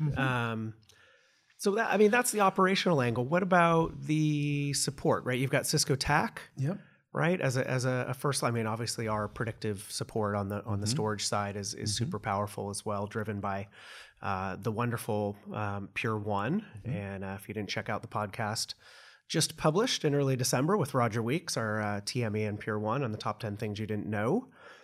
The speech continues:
Speaker 2: about, uh, Pure One, check that one out since we're mentioning it now. But, uh, but talk about your experience with, uh, with
Speaker 1: Yeah.
Speaker 2: support, Cisco support.
Speaker 1: So there's even kinda, there's kinda two aspects there. One is that at core,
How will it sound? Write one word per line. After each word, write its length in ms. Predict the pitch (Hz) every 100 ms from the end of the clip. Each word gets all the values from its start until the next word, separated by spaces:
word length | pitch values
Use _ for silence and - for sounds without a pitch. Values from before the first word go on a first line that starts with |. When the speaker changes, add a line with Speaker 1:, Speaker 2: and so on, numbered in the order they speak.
| - _ -
Speaker 2:
about, 640 | 104 98 104 98 95 - -
uh, 180 | 95 95
Pure 240 | - 104
One, 260 | 98 98 123
check 340 | 135 127 104 -
that 260 | 98 107
one 160 | 110 101
out 240 | 82 95
since 220 | - 101 -
we're 80 |
mentioning 340 | 104 127 - 110
it 40 |
now. 80 | 101
But, 240 | 131 131 -
uh, 120 | 135
but 160 | 175 175
talk 160 | 190
about 140 | 208 170
your 100 | 165
experience 480 | 165 180 127 -
with, 200 | - 110
uh, 180 | 127 117
with 140 | 110 220
Speaker 1:
Yeah. 40 |
Speaker 2:
support, 400 | 147 127 160 -
Cisco 260 | - 151 156
support. 400 | - - 151 - - _
Speaker 1:
So 100 | -
there's 100 | 160 -
even 160 | 233 330
kinda, 180 | 339 -
there's 180 | 147 143
kinda 220 | - 254
two 220 | - -
aspects 460 | 135 135 - 101 -
there. 180 | 95 95
One 360 | 120 156 269
is 160 | 320 117
that 220 | 107 - - _ _ - _ -
at 200 | 131 -
core, 580 | - - 143 101 107